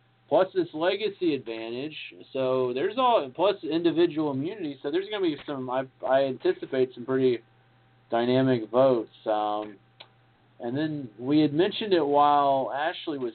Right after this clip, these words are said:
here, but they go back to Vanua, and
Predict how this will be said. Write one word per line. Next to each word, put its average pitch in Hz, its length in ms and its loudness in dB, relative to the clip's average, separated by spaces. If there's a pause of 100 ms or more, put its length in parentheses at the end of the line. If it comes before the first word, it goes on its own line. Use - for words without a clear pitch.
here, 120 220 -2
but 123 300 -2
they 123 100 -4
go 147 100 -4
back 160 300 0
to 143 60 -14
Vanua, 135 680 -4 (760)
and 127 520 -4